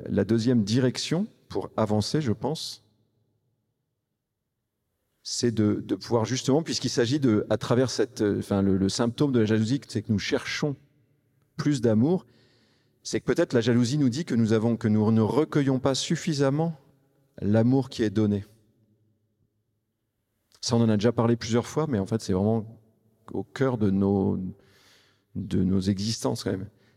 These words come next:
C'est, c'est de recueillir l'amour qui nous est manifesté à nous personnellement, à chacun.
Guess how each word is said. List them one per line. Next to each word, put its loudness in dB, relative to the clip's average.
C'est, -6
c'est -4
de 2
recueillir 2
l'amour 2
qui -2
nous 4
est 4
manifesté 2
à 2
nous 2
personnellement, 0
à -4
chacun. -6